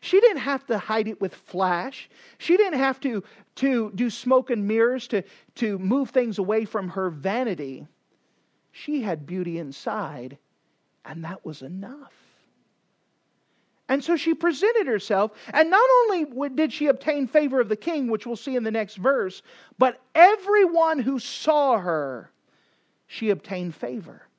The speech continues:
Why is that? I'm gonna show you more in a second, but it's that meek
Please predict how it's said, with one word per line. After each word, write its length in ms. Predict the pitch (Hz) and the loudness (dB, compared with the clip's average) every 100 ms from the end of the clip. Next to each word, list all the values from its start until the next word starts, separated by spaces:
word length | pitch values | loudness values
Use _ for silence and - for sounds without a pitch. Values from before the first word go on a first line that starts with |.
| _ _ _ - | _ _ _ -12
Why 160 | 285 359 | -6 -2
is 340 | 311 320 240 | -2 -2 -6
that? 300 | 147 - - _ _ _ _ _ _ _ _ _ - | -14 -18 -20 _ _ _ _ _ _ _ _ _ -6
I'm 100 | 214 | -4
gonna 140 | 202 | -4
show 180 | 170 233 | -4 -4
you 140 | 196 170 | -4 -4
more 200 | 185 175 | -4 -6
in 80 | |
a 80 | 127 | -8
second, 520 | - 302 254 165 165 | -8 -6 -6 -8 -10
but 100 | 185 | -10
it's 160 | 196 - | -10 -10
that 180 | 202 - 143 | -10 -10 -14
meek 520 | 143 160 175 - | -10 -8 -10 -12